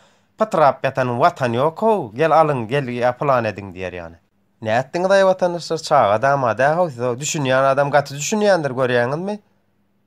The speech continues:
Öýdip özüňizi oýnadyp börmäň. Ow bäride. Hemmesi däl, o hemmäňe deň sürlenok bäride bar çykda ýüz elli iki ýüz san adam şony gollaýa, şoň tarapyna çykýa. Ýene edýän ýurtdan görýänem ýok, bulary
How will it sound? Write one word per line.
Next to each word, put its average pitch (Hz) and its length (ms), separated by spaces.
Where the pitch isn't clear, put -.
Öýdip 135 260
özüňizi 143 440
oýnadyp 117 380
börmäň. 196 420
Ow 180 60
bäride. 139 480
Hemmesi 185 540
däl, 170 260
o 262 140
hemmäňe 196 500
deň 160 160
sürlenok 127 500
bäride 151 300
bar 180 160
çykda 151 480
ýüz 196 280
elli 147 240
iki 190 200
ýüz 180 160
san 131 160
adam 123 400
şony 147 240
gollaýa, 127 520
şoň 127 200
tarapyna 147 480
çykýa. - 380
Ýene 127 240
edýän 117 380
ýurtdan 139 480
görýänem 156 560
ýok, 139 160
bulary 101 380